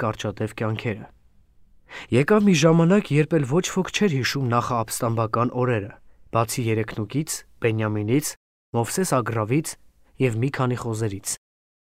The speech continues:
Մյուրիելը մեռել էր, չկային Զանգակը, Ջեսին և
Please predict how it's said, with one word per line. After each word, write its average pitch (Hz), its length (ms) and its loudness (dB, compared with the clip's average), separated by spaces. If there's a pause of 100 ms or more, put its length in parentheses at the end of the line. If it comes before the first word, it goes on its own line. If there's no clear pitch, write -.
(140)
Մյուրիելը 180 540 4
մեռել 143 400 2
էր, 117 160 -12 (640)
չկային 139 400 2
Զանգակը, 120 600 0 (200)
Ջեսին 127 400 0
և 131 180 0